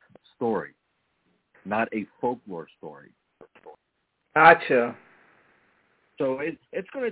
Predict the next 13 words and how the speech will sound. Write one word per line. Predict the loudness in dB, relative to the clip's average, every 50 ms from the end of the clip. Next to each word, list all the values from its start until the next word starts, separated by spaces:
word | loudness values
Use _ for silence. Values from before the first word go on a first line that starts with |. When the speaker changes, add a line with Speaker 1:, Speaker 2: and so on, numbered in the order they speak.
| -6 -8
Speaker 1:
take | -10 -10 -12 _
some | -14 -14 -14
time, | -14 -14 -14 -14 -14 -16 -20 _ _ _ _
especially | _ -16 -16 -14 -14 -16
with | -18 -18
the | -18 -16 -14 -14
data. | -14 -14 -18 -20 -20 -20 -20 -20 _ -20 -20 _ _ _ _ _ _ _ -20 -20 -20 -20 -20 -20 -20 -20 -20 _ _ _ _ _ _ _ _ _ _ _ _ _ _ _ _ -20 -18 0 6
Speaker 2:
Oh, | 8 10 10
but | 10 10
that's | 8 8 8 8
gonna | 6 4 6 6
be | 4 4 4 4
interesting. | 4 4 4 6 8 8 8 8 6 2 2 4 4 2 0 -2 -6